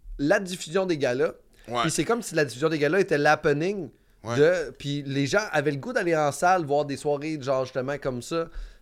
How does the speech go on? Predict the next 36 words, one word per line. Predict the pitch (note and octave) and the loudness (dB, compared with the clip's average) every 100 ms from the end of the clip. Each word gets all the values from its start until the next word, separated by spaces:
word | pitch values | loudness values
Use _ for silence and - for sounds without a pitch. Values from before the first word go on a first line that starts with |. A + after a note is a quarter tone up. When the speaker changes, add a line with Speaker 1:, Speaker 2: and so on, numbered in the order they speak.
| - | -20
Speaker 1:
De, | A#2 C3+ B2+ | 0 0 2
mais, | C3 B2 B2 | -2 -2 -2
mais | A#2 A#2 A#2+ | -4 -4 0
Speaker 2:
Ben, | D#3+ | 2
c'était | C#3+ F#3 | 2 2
deux | A#3 | 2
publics | G#3+ G3 | 2 2
différents, | - E3 E3 G#3 A#2+ | 0 0 0 0 -4
tu | - | -6
sais. | |
Puis | D3 | -8
comme, | - A#2 F#2+ | -10 -10 -10
mettons, | A#2+ D#3+ C#3 | -6 -2 0
au | |
dag, | A#2 D3 A#2 | 2 0 0
c'était | A2 | -6
gratuit | G#2 G#2 B2 | -6 -8 -8
pour | A#2 G2+ | -8 -8
rentrer. | F#2+ G#2 A#2+ F#2 - | -12 -12 -16 -16 -20
Puis | - A#2 | -18 -10
Speaker 1:
Ah. | D3 | -4
Speaker 2:
comme | B2+ | -2
je | |
te | C3+ | 2
dis, | E3+ | 4
le | B2+ | 4
dag, | B2 D#3+ | 4 2
c'était | C3+ A2 | 2 -2
tellement | B2+ D3 | 2 2
mythique | C3+ A2 E3 | 2 -2 -6
que | C#3+ | -4
même | B2 D3+ | -2 -2
si | - | -4
tu | - | -6
jouais | A#2+ A#2+ G#2+ | 0 0 0
pas, | A#2+ C3 D#3+ | 0 -2 -4